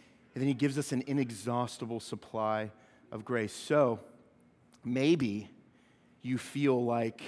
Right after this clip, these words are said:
life is on hold right now because you've never achieved those things that you've been pursuing.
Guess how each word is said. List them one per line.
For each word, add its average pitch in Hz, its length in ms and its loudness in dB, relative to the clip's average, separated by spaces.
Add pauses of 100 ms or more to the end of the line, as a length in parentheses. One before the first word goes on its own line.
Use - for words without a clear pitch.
(1000)
life 139 320 0
is 202 100 0
on 139 240 -4
hold 185 580 -8 (680)
right 110 200 -4
now 104 280 -6 (880)
because 143 280 2
you've 139 160 -4
never 156 380 4
achieved 170 720 -4
those 131 280 -2
things 113 600 -6 (840)
that - 180 -4
you've 127 100 0
been 120 160 0
pursuing. 113 680 -4